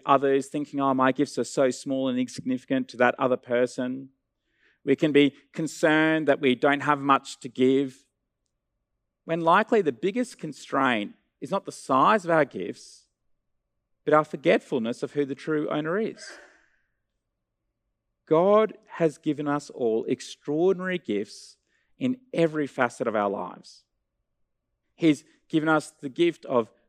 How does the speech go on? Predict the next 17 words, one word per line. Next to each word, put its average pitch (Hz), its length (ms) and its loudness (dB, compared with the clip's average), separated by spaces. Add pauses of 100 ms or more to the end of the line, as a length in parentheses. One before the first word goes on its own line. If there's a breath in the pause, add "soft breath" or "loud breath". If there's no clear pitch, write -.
(160)
time, 151 840 0 (440)
financial 160 480 2
resources, 110 600 -2
skills, 156 580 0
experiences, 165 960 -6 (240)
knowledge, 151 920 0
access 180 460 2
to 147 260 -2 (340 soft breath)
various 170 440 8
people 170 460 -2
and 123 100 0
networks 151 440 2
on 135 120 -4
different 160 340 -6
front 147 280 -2
lines, 139 640 -4
relationships. 151 1040 -2